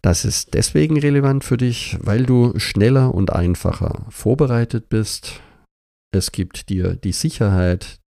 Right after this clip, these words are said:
an alles gedacht zu haben und die wichtigsten Fragen beantwortet zu haben. Und du kannst dort ganz konkret von meinen Erfahrungen profitieren. Außerdem findest du eine Auswahl der Routen, Übernachtungsmöglichkeiten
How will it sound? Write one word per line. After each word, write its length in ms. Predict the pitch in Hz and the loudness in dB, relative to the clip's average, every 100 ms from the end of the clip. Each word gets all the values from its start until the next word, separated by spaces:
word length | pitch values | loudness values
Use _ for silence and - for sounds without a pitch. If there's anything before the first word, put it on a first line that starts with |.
| _ | _
an 120 | - 85 | -6 -4
alles 300 | 87 85 - | -4 -4 -4
gedacht 360 | 98 139 - | -2 -2 -2
zu 180 | - 120 | -2 0
haben 200 | 110 107 | 2 0
und 180 | 107 87 | -2 -4
die 80 | 85 | -2
wichtigsten 760 | 87 - - - - 80 - | -4 -4 -8 -8 -8 -6 -8
Fragen 500 | - - 80 107 135 - _ _ - | -8 -4 -2 0 -2 -6 _ _ -6
beantwortet 560 | - 123 135 131 131 - | -4 -2 0 0 0 -2
zu 160 | 131 | 0
haben. 340 | 120 117 117 117 - - - - - - | 0 0 -2 -6 -12 -18 -18 -18 -12 0
Und 120 | 151 | 2
du 80 | 160 | 2
kannst 380 | - 107 - - | 2 0 0 0
dort 200 | 104 - | 0 0
ganz 260 | 87 - | -2 0
konkret 480 | - 85 82 82 95 | 0 0 2 0 0
von 240 | - 107 | -2 0
meinen 480 | 90 85 90 95 95 - | 2 2 2 0 -2 -4
Erfahrungen 640 | - - 80 78 87 90 | -4 0 0 0 0 -2
profitieren. 840 | - - - 101 - 92 85 82 98 _ - - - - _ _ _ - | -2 -4 -4 -8 -6 -4 -4 -6 -10 _ -20 -20 -20 -20 _ _ _ 0
Außerdem 440 | 117 151 131 120 | 2 4 4 4
findest 380 | 113 107 95 - | 4 2 2 2
du 180 | 95 92 | 2 4
eine 320 | 90 85 - | 2 0 2
Auswahl 520 | 87 87 - 85 80 | 2 0 0 0 2
der 120 | 80 | 0
Routen, 640 | - 135 170 135 120 120 110 | 0 0 0 0 0 0 -2
Übernachtungsmöglichkeiten 1800 | 101 82 82 85 - 113 104 101 - 98 95 92 - - 92 92 - 92 | -4 -2 0 0 0 0 0 0 0 2 2 -2 -2 0 0 0 -2 -2